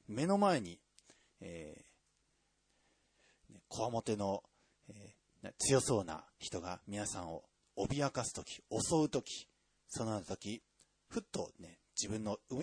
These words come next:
今まで生きてきた世の方法、世の価値観に従って、ね、怒りで返したり、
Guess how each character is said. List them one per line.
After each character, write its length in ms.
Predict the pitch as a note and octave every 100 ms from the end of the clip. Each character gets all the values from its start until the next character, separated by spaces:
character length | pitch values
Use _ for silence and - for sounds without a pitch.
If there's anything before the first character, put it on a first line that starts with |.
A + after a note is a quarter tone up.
| -
今 180 | A#2+
ま 80 | A#2
で 120 | G2+
生 60 | G#2+
き 100 | -
て 160 | - G#2
き 80 |
た 220 | - B2 D3+ - -
世 220 | G#2 F#3+
の 100 | G3+
方 220 | - A2
法、 220 | F#2+ G2
世 140 | F#2 E3+
の 100 | C#3+
価 140 | A2
値 120 | -
観 140 | - G2+
に 60 |
従 220 | F2+ A#2+ A2
っ 60 |
て、 300 | - C3+ D#3 - - - - - -
ね、 100 | - _ _ _ _ _ -
怒 240 | A2 B2+
り 100 | A2+
で 100 | E2
返 220 | - F#2
し 60 | -
た 120 | F2+
り、 180 | G2